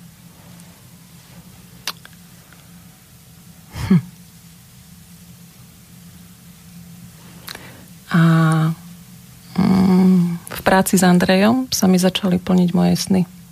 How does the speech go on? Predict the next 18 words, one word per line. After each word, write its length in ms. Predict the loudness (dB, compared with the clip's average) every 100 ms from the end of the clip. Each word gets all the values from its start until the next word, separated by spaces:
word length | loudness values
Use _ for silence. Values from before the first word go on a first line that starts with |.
| -20 -20 -20 -20 -20 -20 -20 -20 -20 -20 -16 -4
Ja 80 | -2
som 160 | 0 0
vždy 160 | -2
túžila 320 | -2 0 2
napríklad 400 | 2 -2 -2 -2
spievať. 480 | -2 -2 0 0 -2 -8 -20 -20 -20 -20 -20 -20 -20 -20 -20 -20 -20 -20 -20 -20 -20 -20 -20 -20 -20 -20 -20 -20 -20 -14 -2
A 80 | 0
nikto 240 | 0 0
mi 160 | -2 0
to 80 |
nedovolil. 640 | 0 2 0 -2 -2 -2 -4 -8 -20 -20 -20 -20 -20 -20 -20 -20 -20 -20 -20 -20 -20 -20 -20 -16 -4
A 80 | 0
na 80 | 0
že 80 | 0
som 160 | -2
potrebovala 560 | -2 -2 -2 0 0 0
cudzie 320 | -2 -2 0
dovolenie. 560 | 0 0 2 2 0